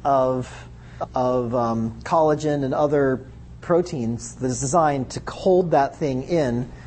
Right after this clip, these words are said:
so that it can't escape. Over time, the foam cells in the middle begin to die, and you just end up with a fatty, a fatty middle. A liquid, a liquid lipid core.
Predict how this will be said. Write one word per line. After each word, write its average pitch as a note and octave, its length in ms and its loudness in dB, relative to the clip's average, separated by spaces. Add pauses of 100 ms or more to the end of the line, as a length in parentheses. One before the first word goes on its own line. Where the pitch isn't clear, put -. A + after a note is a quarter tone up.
(280)
so D3+ 140 0
that C#3+ 100 4
it C#3 100 -4
can't C#3 280 -2
escape. - 480 -4 (3750)
Over F#3 240 6
time, F#3+ 300 4
the E3 60 2
foam E3 240 4
cells E3 360 4
in C#3+ 80 -2
the C3+ 60 0
middle F3 260 4
begin C#3+ 300 0
to C#3+ 60 2
die, D3 300 4
and C3 80 -2
you C3+ 60 -4
just C#3 200 -2
end C#3+ 140 2
up C3+ 160 0
with B2 100 -8
a A2 60 -6
fatty, C#3+ 400 2 (300)
a C3 100 -6
fatty C3+ 500 2 (680)
middle. C3+ 400 0 (2000)
A C3 60 0
liquid, C3 600 0 (140)
a A#2 100 -2
liquid G#3 360 0
lipid E3 420 -2
core. D#2 420 -6